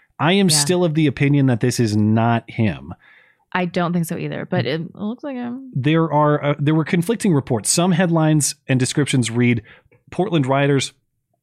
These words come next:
Speaker 1: assault man they believe is journalist Andy Ngo." Other descriptions say reports are that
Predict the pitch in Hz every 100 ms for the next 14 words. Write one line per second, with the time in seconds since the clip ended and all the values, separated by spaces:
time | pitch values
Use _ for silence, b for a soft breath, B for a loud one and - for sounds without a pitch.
0 | _ - 120 - 131 127 127 123 123 123
1 | 110 120 104 113 160 196 190 190 143 160
2 | 165 175 175 170 180 175 165 160 180 202
3 | B B B 151 165 185 165 - 156 -
4 | 135 - 143 131 120 - 147 135 131 135
5 | 127 104